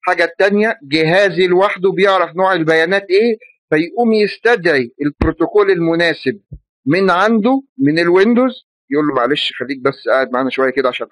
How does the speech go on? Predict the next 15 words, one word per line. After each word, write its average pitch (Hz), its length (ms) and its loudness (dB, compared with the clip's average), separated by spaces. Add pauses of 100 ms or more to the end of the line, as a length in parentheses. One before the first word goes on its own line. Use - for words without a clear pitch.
هنحتاجك". 98 520 -8 (100)
<clears throat> - 640 -8
أول 220 260 2
ما 208 120 2
اليوزرز 202 500 0
يبتدي 202 280 -2
يتحرك 190 460 0
بقى 185 180 2
ويدوس 165 320 0
كليكات 185 480 0
والكلام 170 320 -2
من 175 180 -2
ده، 220 160 -2 (640)
الجهاز 180 600 0
يعرف 196 440 0